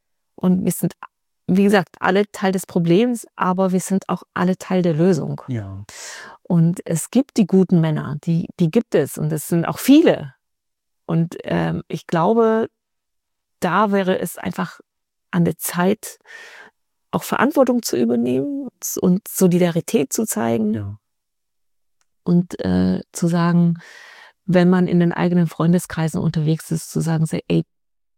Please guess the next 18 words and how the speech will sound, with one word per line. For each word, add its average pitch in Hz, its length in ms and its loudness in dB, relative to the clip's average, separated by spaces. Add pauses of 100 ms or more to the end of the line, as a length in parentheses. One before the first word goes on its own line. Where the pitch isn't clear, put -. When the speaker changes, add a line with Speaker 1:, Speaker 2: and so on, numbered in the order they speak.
(760)
Speaker 1:
Diggi, 170 380 4 (400)
ich - 180 0 (560)
fand 165 180 0
es 160 100 0
jetzt 160 120 -4
gerade 160 240 0
nicht 170 340 2
cool, 156 120 4
wie 160 80 4
du 156 80 -2
mit 160 160 0
deiner 156 160 0
Freundin 160 260 0
umgegangen 147 460 0
bist.“ 147 260 -4
Speaker 2:
Ja. 104 160 -4 (640)
Speaker 1:
Ähm, 151 560 2 (400)
oder, 156 540 0